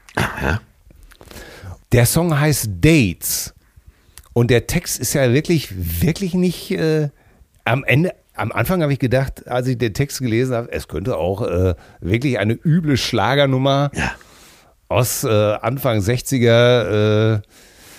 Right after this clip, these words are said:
Speaker 2: Ende sechziger, Anfang siebziger sein. Und, ähm, und trotzdem höre ich den Song zurzeit rauf und runter, trotz dieses
Speaker 1: Ah, wie heißt der
Speaker 2: beschissenen
Speaker 1: Song? Den muss ich mir gleich anhören.
Speaker 2: Da-, Dates, also, also, äh,
Speaker 1: Ja.
Speaker 2: äh, d-, d-,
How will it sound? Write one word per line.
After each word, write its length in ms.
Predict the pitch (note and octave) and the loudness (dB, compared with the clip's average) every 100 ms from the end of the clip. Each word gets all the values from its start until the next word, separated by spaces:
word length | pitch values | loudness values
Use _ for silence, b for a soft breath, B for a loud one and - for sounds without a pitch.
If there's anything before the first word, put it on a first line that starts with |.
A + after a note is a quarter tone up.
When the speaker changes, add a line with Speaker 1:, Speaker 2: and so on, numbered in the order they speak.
| B _ | B _
Speaker 2:
Ende 260 | G#2+ B2 A2+ | 0 4 4
sechziger, 480 | G#2+ A2+ - A2 A2 | 4 2 2 2 2
Anfang 240 | A#2 A2+ | 2 0
siebziger 500 | F2+ D3 - B2 A2+ | 2 0 2 4 4
sein. 420 | A2 G#2+ B2 E3 B B B B B | 6 6 4 2 B B B B B
Und, 440 | - B2+ C3+ D3 C3+ | 2 6 6 4 2
ähm, 580 | C3 C3 C3+ C#3 C#3 B2+ _ _ | 4 4 4 2 -2 -6 _ _
und 160 | - B2+ | -4 -4
trotzdem 680 | - A3 - F3+ E3 F3+ D3+ | -2 -2 0 2 2 0 -4
höre 240 | - C3 E3 | 2 4 4
ich 120 | E3+ | 2
den 160 | E3 C#3+ | 0 2
Song 260 | - D#3+ | 0 0
zurzeit 400 | D#3+ C#3+ D3 D3 - | 0 -2 -4 -4 -8
rauf 540 | D#2+ F2+ A#2+ E3 - - | -8 -4 -2 -2 -6 -4
und 300 | C#3+ C#3 - | -2 -2 -2
runter, 360 | B2+ D3+ G2+ F#2 | -4 0 -2 -4
trotz 360 | - D3 - | -2 -2 -2
dieses 400 | C#3+ A2 G#2 - - | 0 0 0 -4 -2
Speaker 1:
Ah, 120 | D3+ | 0
wie 120 | E3+ | 2
heißt 260 | A#2+ E3 E3+ | 2 2 2
der 60 | |
Speaker 2:
beschissenen 240 | D3+ A#2+ G#2 | 2 2 0
Speaker 1:
Song? 120 | F3 - | -2 -4
Den 120 | F#2+ F2+ | 0 0
muss 100 | F2+ | 2
ich 60 | |
mir 120 | G2 A#2 | 2 2
gleich 220 | D3+ D3 | 2 0
anhören. 320 | D3 G2+ G#2 | 2 4 4
Speaker 2:
Da-, 260 | A3+ C#4 - _ | 4 2 0 _
Dates, 680 | A#2+ G2+ G#3+ B3 A#2+ - - - | -8 2 2 2 0 -4 -6 0
also, 300 | C#3 E3+ D3+ | 2 4 2
also, 280 | C3+ C#3 C#3+ | 2 2 4
äh, 440 | C3 C3 C3 B2 | 4 4 2 2
Speaker 1:
Ja. 160 | A2 A#2 | 4 2
Speaker 2:
äh, 360 | - A2+ A2 | 0 0 0
d-, 220 | G#2+ C3 C3+ | -2 -6 -6
d-, 200 | G#2 | -8